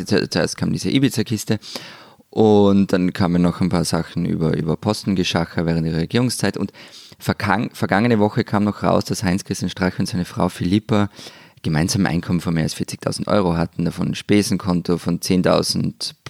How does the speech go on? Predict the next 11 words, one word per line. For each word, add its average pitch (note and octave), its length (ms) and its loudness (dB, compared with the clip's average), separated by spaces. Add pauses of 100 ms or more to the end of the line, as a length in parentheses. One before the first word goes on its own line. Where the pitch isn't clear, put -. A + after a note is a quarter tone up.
(120)
und F#2 420 -2 (120)
plus B2+ 540 4
noch G#2+ 260 4
einen F#2 280 2
Mietzuschuss F#2+ 600 0
von - 180 -4
zweitausendfünfhundert - 800 -2
Euro - 200 -2
für - 160 -8
ihr D#2 280 -4
Haus. - 300 -4